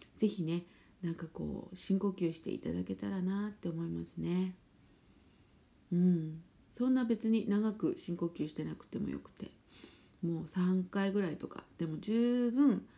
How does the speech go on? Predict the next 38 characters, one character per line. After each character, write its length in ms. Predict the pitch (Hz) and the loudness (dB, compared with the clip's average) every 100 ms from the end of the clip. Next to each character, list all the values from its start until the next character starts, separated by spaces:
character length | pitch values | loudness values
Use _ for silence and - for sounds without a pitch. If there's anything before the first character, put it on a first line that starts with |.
| - - - | -20 -18 -4
あ 80 | 165 | -2
の、 360 | 165 160 160 - | 0 -2 -4 -2
効 160 | 185 175 | 0 0
果 160 | 147 | -2
は 80 | 147 | -6
発 160 | 147 147 | -8 -8
揮 80 | 170 | -4
で 120 | 160 | -4
き 140 | - - | -2 -4
る 240 | - - - - | -4 -6 -12 -8
と 80 | 139 | -2
思 240 | 147 156 | 0 0
う 20 | 156 | -2
の 160 | 147 | -6
で、 320 | - 226 185 190 - - - - - - - - | -2 0 -2 -6 -18 -20 -20 -20 -20 -20 -20 -18
は 280 | - 156 147 | -10 -6 -6
い。 160 | 180 - - - - - _ - - - - - _ - | -8 -14 -20 -20 -20 -20 _ -20 -20 -20 -20 -20 _ -20
ア 40 | - 170 | -14 -4
ニ 80 | |
マ 140 | 175 185 | 0 0
ル 140 | 202 | 0
テ-、 180 | 190 208 | -2 -4
セ 120 | - 196 | -4 -6
ラ 100 | 190 | -4
ピ 120 | 185 | -4
ー 280 | 185 175 - | -2 -2 -4
の 80 | |
畜 240 | - - - | -12 -16 -16
産 300 | - 185 190 | -6 -4 -4
か、 80 | - | -4
ま 120 | 175 | -6
あ、 20 | |
い 60 | - | -4
や、 60 | - - | -8 -8
別 220 | 160 - | -10 -4
に 100 | 220 | -4
敵 360 | - 196 - 240 | -4 -10 -2 0
は、 220 | 240 240 | 0 -4